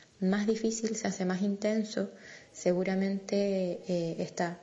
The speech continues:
doble jornada que todas ya sabemos que trabajadoras, eh, que tienen trabajo fuera de la casa se unen con esto del teletrabajo, o muchas veces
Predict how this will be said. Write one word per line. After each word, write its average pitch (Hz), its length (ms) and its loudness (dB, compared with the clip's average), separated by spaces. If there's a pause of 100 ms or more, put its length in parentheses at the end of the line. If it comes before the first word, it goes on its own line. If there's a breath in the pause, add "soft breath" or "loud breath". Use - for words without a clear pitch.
(120)
doble 190 380 2
jornada 185 520 0
que 190 120 0
todas 180 240 0
ya 185 80 0
sabemos 185 400 0
que 180 380 -2 (440 loud breath)
trabajadoras, 175 1080 0 (100)
eh, 175 180 -2
que - 80 -8
tienen 180 220 -2
trabajo 175 340 -2
fuera 226 300 -2
de 190 120 2
la 170 120 0
casa 180 380 -4 (760)
se - 220 2
unen 185 340 2
con 175 140 -2
esto 160 200 -4
del 175 160 -2
teletrabajo, 180 800 -2 (500 loud breath)
o 190 60 2
muchas 190 340 2
veces 190 460 -2